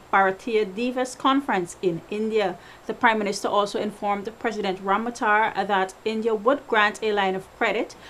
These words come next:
of U S fifty million dollars for the East Bank Demerara Road expansion, as well as funds in the amount of U S eight million dollars to assist in the acquisition of a ferry vessel. The Indian government will also work with the Guyana government in a pilot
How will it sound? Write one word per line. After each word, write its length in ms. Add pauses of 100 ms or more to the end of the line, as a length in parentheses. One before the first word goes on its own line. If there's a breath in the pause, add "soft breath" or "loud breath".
(180 loud breath)
of 140
U 100
S 160
fifty 260
million 380
dollars 460
for 200
the 160
East 380
Bank 240
Demerara 500
Road 220
expansion, 800 (360 loud breath)
as 140
well 160
as 140
funds 600
in 360
the 160
amount 520
of 220
U 180
S 240
eight 220
million 320
dollars 460
to 140
assist 500
in 180
the 80
acquisition 720
of 320
a 140
ferry 360
vessel. 580 (520 loud breath)
The 120
Indian 340
government 520
will 280
also 380
work 380
with 140
the 40
Guyana 280
government 560
in 160
a 60
pilot 360